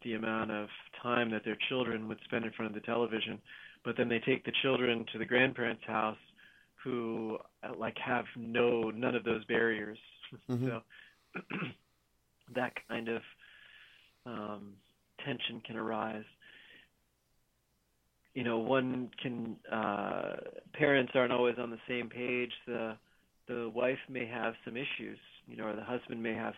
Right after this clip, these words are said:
Speaker 1: some issues, and then trying to compensate for the spouse's issues in terms of raising the children, and then trying to correct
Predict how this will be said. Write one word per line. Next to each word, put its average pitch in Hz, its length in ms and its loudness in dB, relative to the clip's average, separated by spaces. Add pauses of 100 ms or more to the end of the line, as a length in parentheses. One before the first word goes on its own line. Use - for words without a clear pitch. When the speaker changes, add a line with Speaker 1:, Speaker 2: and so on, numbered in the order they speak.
Speaker 1:
some 113 80 -10
issues, 113 420 -2 (140)
and 113 180 -8
then 110 240 0 (840)
trying 120 340 4 (100)
to 110 380 2 (1300)
compensate 127 640 0 (160)
for 120 380 0
the 113 480 -2 (160)
spouse's 131 640 4 (160)
issues 131 540 -4 (260)
in 113 200 -10
terms 113 360 -6
of 104 120 -8
raising 113 360 2
the 107 160 -6
children, 135 420 4 (480)
and 117 120 -2
then 113 160 2
trying 117 260 2
to 110 60 0
correct 117 480 4